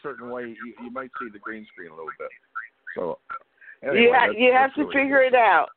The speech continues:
Speaker 2: You have to figure it out. But yeah, I've got a green screen set up in my living room. Like I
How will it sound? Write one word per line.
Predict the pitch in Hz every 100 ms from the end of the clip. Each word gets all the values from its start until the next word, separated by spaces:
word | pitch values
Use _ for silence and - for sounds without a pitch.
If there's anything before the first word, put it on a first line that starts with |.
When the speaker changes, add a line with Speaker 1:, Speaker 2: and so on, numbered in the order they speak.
| _
Speaker 2:
You | 185 220
have | 240 226
to | 226 233 -
figure | 233 220
it | 214
out. | 196 165 117
But | 170
yeah, | 185 151
I've | 175 220
got | 277 269
a |
green | 233 240 240 233 -
screen | 220 208 208
set | 214 196
up | 208 208
in | 202
my | 202 190
living | 196 190 190
room. | 175 170 160 156 _ _ _ _ _ _ _
Like | 165
I | 180